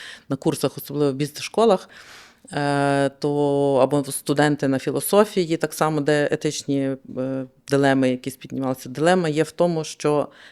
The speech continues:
немає правильної, доброї відповіді, та, гарної, легкої відповіді. Дилема саме в тому, що обидва виходи є складними.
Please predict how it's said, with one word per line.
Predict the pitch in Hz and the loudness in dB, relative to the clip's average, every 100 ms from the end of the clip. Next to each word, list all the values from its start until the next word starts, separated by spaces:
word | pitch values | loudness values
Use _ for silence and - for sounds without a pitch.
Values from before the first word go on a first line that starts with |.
| _ | _
немає | 151 156 160 151 | 2 4 4 2
правильної, | 156 151 151 139 135 131 135 147 | 2 2 2 2 0 0 0 2
доброї | 165 156 160 143 | 4 6 4 2
відповіді, | 131 123 - 113 110 | 0 -4 -8 -12 -8
та, | - 147 | -6 -4
гарної, | 135 143 135 123 120 123 | 0 2 2 0 -2 -2
легкої | 139 - - 139 127 | -4 -6 0 2 4
відповіді. | 117 120 - - 127 123 | 0 -6 -10 -14 -8 -6
Дилема | 131 156 160 | 0 2 2
саме | 151 151 143 | 0 0 0
в | 139 | 0
тому, | - 180 165 | -2 0 0
що | - | -2
обидва | - 139 170 156 147 | -2 2 2 2 0
виходи | 143 160 156 139 135 | 2 0 0 -4 -2
є | 135 | -2
складними. | - 143 127 120 120 | -6 -8 -6 -6 -6